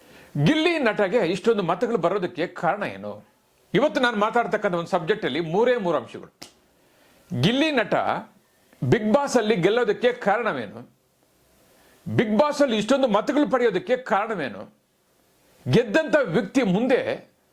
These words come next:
ಹೀರೋ ಆಗ್ತಾರಾ, ರಾಜಕಾರಣಿ ಆಗ್ತಾರಾ? ಇದಾದ ನಂತರ ರಾಜಕೀಯಕ್ಕೆ ಏನಾದರೂ ಎಂಟ್ರಿ ಆದ್ರೆ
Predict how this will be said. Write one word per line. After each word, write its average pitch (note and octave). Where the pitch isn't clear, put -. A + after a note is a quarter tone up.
ಹೀರೋ D4
ಆಗ್ತಾರಾ, E3+
ರಾಜಕಾರಣಿ G3
ಆಗ್ತಾರಾ? A#2+
ಇದಾದ G3+
ನಂತರ G3+
ರಾಜಕೀಯಕ್ಕೆ B3
ಏನಾದರೂ A3+
ಎಂಟ್ರಿ G#3+
ಆದ್ರೆ C3